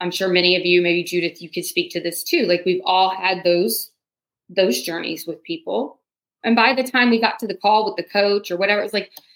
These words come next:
"Just tell me about your stuff. Like, let me, let me just hear about it. Like, I wanna know what it's all about. How do I work with you? How much?" And that's because they properly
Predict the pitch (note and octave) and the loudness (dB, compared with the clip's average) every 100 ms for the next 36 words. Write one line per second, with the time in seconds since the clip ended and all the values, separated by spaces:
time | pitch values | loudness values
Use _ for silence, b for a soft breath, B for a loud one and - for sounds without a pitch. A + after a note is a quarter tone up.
0 | - A#3+ B3 C#4+ C#4+ A#3 G#3+ G#3 G#3+ - | -8 -6 2 4 6 2 0 -4 -6 -6
1 | - F#3 - G#3 G#3 - G#3 G3+ G3 - | -8 -8 -2 2 2 2 0 0 -2 -2
2 | E3 D#3+ - - _ - F3 F#3 F#3+ F#3 | -2 -2 -6 -10 _ -10 -6 -2 0 2
3 | F3+ F3+ F3+ F3+ F3+ E3+ E3 - F#3 G3+ | 2 2 2 0 0 -2 -2 -4 0 2
4 | F#3+ F3+ - - D#3+ F#3 F#3 - - - | 2 0 -6 -10 -4 0 0 -2 -10 -10
5 | - - _ _ _ _ _ _ _ - | -10 -14 _ _ _ _ _ _ _ -2
6 | A3 F#3+ G3 A3 - - D#4 D#4+ A4 A4 | 0 4 2 2 -4 0 0 2 2 4
7 | G#3+ F#3+ G#3 - B B B - F#3+ - | 2 2 -2 -6 B B B 0 0 -2
8 | - E4 A#4+ - G3+ E3 E3 D#3 G3 A#3 | 0 2 2 2 0 2 0 0 -2 -6